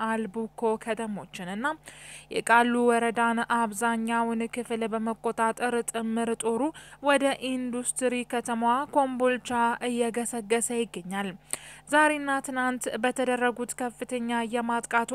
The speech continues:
ኦፕሬሽኖች አብዛኛው የአሸባሪው ኃይል ከመቼውም ጊዜ በላይ እንዲበተን ተደርጓል። ጥምር ጦሩ በጥልቀት በመግባት የተበተነውን አሸባሪ በመልቀም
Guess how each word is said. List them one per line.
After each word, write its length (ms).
ኦፕሬሽኖች 800
አብዛኛው 720
የአሸባሪው 880
ኃይል 320
ከመቼውም 640
ጊዜ 260
በላይ 300
እንዲበተን 840
ተደርጓል። 540
ጥምር 380
ጦሩ 240
በጥልቀት 680
በመግባት 600
የተበተነውን 920
አሸባሪ 640
በመልቀም 540